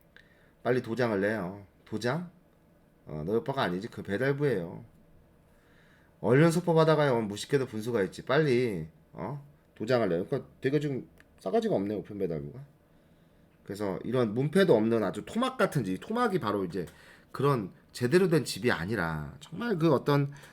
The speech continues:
동굴 같은 그런 토막 같은 그런 집이거든요. 그래서 지금 무시하는 거예요. 우편 배달부가 이들을 무시하고 있어. 고압적인 태도를 보이면서. "내겐 도장 같은 건 없어." 그럼 지장이라도.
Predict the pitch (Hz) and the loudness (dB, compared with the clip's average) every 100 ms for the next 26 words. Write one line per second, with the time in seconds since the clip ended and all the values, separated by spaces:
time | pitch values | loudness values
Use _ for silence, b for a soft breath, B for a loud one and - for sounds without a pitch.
0 | B - 131 147 117 78 85 78 87 - | B 0 6 8 6 4 -4 -8 -8 -6
1 | 226 - 165 139 101 87 95 85 - 120 | -8 -2 -2 -2 -6 -4 -4 -4 -6 -4
2 | 120 78 - - - b b b b b | -4 -4 -10 -18 -20 b b b b b
3 | - 120 113 113 113 87 71 117 120 143 | -8 -6 -6 -6 -4 -6 -6 -6 -2 0
4 | 160 143 76 58 57 - - - - _ | 0 -2 -4 -8 -14 -20 -20 -20 -20 _
5 | _ - - _ - _ _ _ _ _ | _ -20 -20 _ -20 _ _ _ _ _
6 | _ _ _ _ - - 120 107 98 90 | _ _ _ _ -16 -8 0 2 2 0
7 | 87 92 92 80 92 120 90 76 - - | -2 -2 -4 -6 -8 -4 -4 -6 -8 -2
8 | 110 110 98 87 104 113 85 80 82 76 | -2 -2 -6 -6 -6 -6 -6 -6 -8 -8
9 | 69 123 - _ B B B B B B | -12 -16 -20 _ B B B B B B
10 | B _ 98 127 120 117 139 139 127 107 | B _ 0 2 0 0 2 2 0 -2
11 | 95 104 - 80 92 82 101 139 147 123 | -4 -4 -8 -8 -8 -10 -2 0 2 -2
12 | 117 | -6